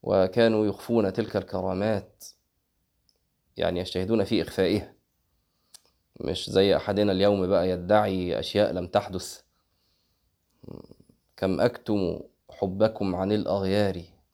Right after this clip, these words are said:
والوجد يزيع في الهوى أسراري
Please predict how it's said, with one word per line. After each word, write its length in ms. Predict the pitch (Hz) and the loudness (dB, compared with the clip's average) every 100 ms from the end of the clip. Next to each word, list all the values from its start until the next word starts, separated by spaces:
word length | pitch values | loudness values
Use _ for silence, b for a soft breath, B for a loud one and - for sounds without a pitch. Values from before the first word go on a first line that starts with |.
| _ _ _ _ _ _ _ _ | _ _ _ _ _ _ _ _
والوجد 760 | 92 95 107 127 117 120 139 - _ - | 0 4 4 4 0 0 -4 -8 _ -8
يزيع 440 | 98 104 120 92 | -4 0 0 0
في 120 | 95 101 | -2 -4
الهوى 420 | 92 95 110 101 | 0 4 4 4
أسراري 840 | 95 87 - - 101 104 95 | 0 -2 -6 -4 0 0 -2